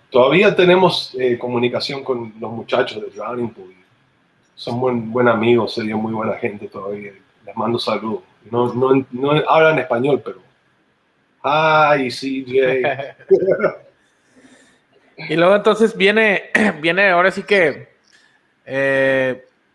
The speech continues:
Speaker 2: no sé cómo, cómo lo, lo vayas a tomar, pero viene la decadencia de, de, de Dra-, de Il Niño, eh, este, por el problema legal que, que se suscitó. ¿Y cómo te sentiste ahí? ¿Y, y tú creíste que,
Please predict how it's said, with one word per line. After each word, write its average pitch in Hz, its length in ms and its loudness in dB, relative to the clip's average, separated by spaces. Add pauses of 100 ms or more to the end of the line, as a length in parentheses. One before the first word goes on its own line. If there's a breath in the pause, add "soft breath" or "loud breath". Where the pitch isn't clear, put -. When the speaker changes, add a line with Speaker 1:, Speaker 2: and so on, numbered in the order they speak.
Speaker 2:
no 139 140 -8
sé 170 120 -8
cómo, 170 360 -4
cómo 165 260 -2
lo, 147 300 0
lo 135 180 -2
vayas 160 220 0
a 170 60 -16
tomar, 180 280 0
pero 175 160 0
viene 160 280 -4
la 170 120 2
decadencia 151 580 -2
de, 143 320 -4
de, 127 300 -6
de 135 240 -8
Dra-, 156 380 -2
de 127 680 -4 (300)
Il 165 240 -2
Niño, 196 500 2 (720 soft breath)
eh, 139 340 0
este, 131 180 -4
por 139 160 0
el 135 100 0
problema 143 720 0
legal 139 380 -2
que, 143 420 -4
que 139 100 -8
se 135 120 -10
suscitó. 139 640 -2 (480 soft breath)
¿Y 147 720 0
cómo 175 260 0
te 180 80 -16
sentiste 175 460 -4
ahí? 185 280 2
¿Y, 165 380 0
y 156 60 -10
tú 175 180 -10
creíste 196 460 0
que, 156 400 -2